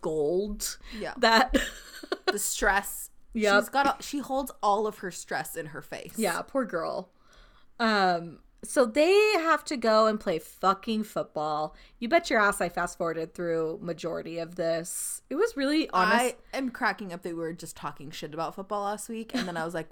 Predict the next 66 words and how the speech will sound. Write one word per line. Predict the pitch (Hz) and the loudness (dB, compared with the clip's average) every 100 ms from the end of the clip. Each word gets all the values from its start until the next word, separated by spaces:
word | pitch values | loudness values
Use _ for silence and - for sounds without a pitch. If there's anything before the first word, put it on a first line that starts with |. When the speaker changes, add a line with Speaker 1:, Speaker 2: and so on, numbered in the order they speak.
| - | -16
Speaker 2:
<laughs> | - | -12
"This | 175 - | -10 -8
is | 214 | -8
what | 190 170 - | -6 -8 -10
you | 165 | -12
give | 240 | -6
us?" | 277 370 - - - - | -4 -4 -6 -12 -10 -2
Speaker 1:
I | 220 | 0
know. | 202 185 170 165 | 2 2 4 2
Speaker 2:
It's | 208 - | 2 0
like | - | -2
they | 220 175 | -2 -2
made | 170 180 170 | -4 -8 -6
this | 160 165 - - - _ - | -6 -6 -10 -12 -16 _ -14
episode | - 165 160 151 147 | -10 -8 -6 -6 -6
for | - 208 151 | -2 -2 -2
us | 147 123 - | -4 -6 -8
to | 202 208 202 | -4 -2 -2
piss | |
us | 214 196 | -2 -2
Speaker 1:
Uh-huh. | 170 | -4
Speaker 2:
off. | 127 165 | -4 -6
Speaker 1:
Just | 196 | -8
to | 190 | -6
make | 180 196 196 | 0 0 0
us | 185 | -2
fucking | 208 196 185 | -4 -6 -8
mad. | 175 160 151 - - - - _ | -8 -8 -8 -10 -16 -20 -20 _
So | - 262 247 240 226 | 4 8 8 6 4
they | 247 | 2
have | 294 | 0
to | 302 | -2
play | - 415 | 0 0
football. | 330 240 262 240 226 226 - - - - - | 2 0 2 4 4 2 -4 -20 -20 -20 -6
They, | 196 208 202 196 196 - | 2 4 6 4 2 0
uh, | 214 208 202 | 4 4 4
Victoria | 202 208 - 269 320 | 2 -2 0 2 2
P | 359 - 285 233 202 214 240 | -2 -4 -2 0 -2 -2 -2
says | - 220 208 | 2 2 4
that | 214 202 | 2 0
she's | - 214 208 | -2 -8 -4
gonna | 208 208 | -2 0
sit | 202 - 240 | 0 0 2
out | 208 190 185 | 4 4 2
because | 208 190 180 | -4 -4 -6
her | - 214 | -6 -2
back | 202 190 - | 0 0 -2
hurts, | 160 143 - - | -6 -4 -6 -6
which, | 175 170 214 | -8 -8 0
girl, | 202 147 - | 2 2 0
I, | - 185 | -2 0
I | |
totally | 185 220 190 185 | 0 0 0 0
get | 175 165 | -2 0
it. | 165 165 - | 0 -2 -4
My | 190 165 | -4 -4
fucking | 170 160 156 | -4 -8 -8
back | 156 - | -8 -8
hurts | 156 - | -10 -6
too. | 202 185 165 | -2 0 0
I | 156 | -4
would | 147 | -6
not | 151 | -6
wanna | 156 156 | -6 -8
play | 156 | -10
football. | - - - - | -12 -8 -8 -8